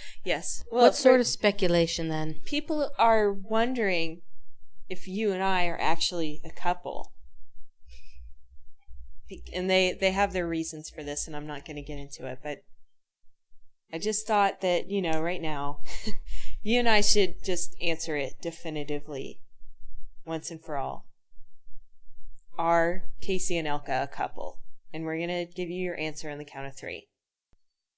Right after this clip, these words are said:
Speaker 1: One, two, three.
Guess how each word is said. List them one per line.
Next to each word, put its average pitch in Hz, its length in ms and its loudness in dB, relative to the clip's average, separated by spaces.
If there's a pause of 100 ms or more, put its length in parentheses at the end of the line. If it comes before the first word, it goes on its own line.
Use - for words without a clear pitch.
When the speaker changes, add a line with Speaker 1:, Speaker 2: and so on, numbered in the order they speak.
(880)
Speaker 1:
One, 185 500 -4 (1160)
two, 202 540 -2 (960)
three. 180 500 -4